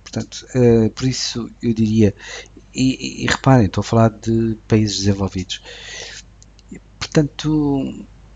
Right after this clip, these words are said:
há que divulgar, divulgar, divulgar, divulgar.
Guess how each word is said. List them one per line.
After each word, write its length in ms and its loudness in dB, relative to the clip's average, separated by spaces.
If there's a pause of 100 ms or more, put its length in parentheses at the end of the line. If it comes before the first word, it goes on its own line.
(420)
há 120 8
que 240 -6
divulgar, 480 4 (460)
divulgar, 580 4 (320)
divulgar, 560 4 (100)
divulgar. 480 2